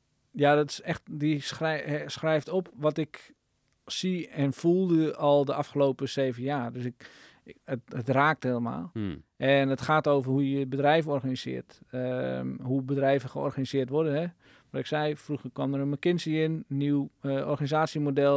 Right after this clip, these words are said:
Speaker 1: er werden een paar functies opgeplakt. Iedereen die er niet in paste eruit.
Speaker 2: Ja.
Speaker 1: En die mensen die eruit gingen, die, die waren al ongelukkig eigenlijk.
Speaker 2: Mhm.
Speaker 1: Maar dat proces ernaartoe, dat vonden ze verschrikkelijk.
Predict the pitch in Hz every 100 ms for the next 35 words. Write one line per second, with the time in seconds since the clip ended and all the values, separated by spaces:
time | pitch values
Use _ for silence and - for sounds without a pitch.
0 | 135 131 131 127 131 127 160 143 143 139
1 | - - 139 - _ _ - - 147 147
2 | 139 139 135 139 147 139 135 - 127 127
3 | 123 113 - _ - 104 95 131 139 147
4 | 139 135 135 143 147 139 127 131 - -
5 | 147 127 127 135 160 151 131 123 123 165
6 | 147 143 147 135 147 - _ - 110 101
7 | 101 - _ _ _ - 135 131 127 139
8 | - 135 127 170 170 - 131 123 175 196
9 | 190 _ _ _ _ - 127 151 143 127
10 | 120 - 143 131 143 -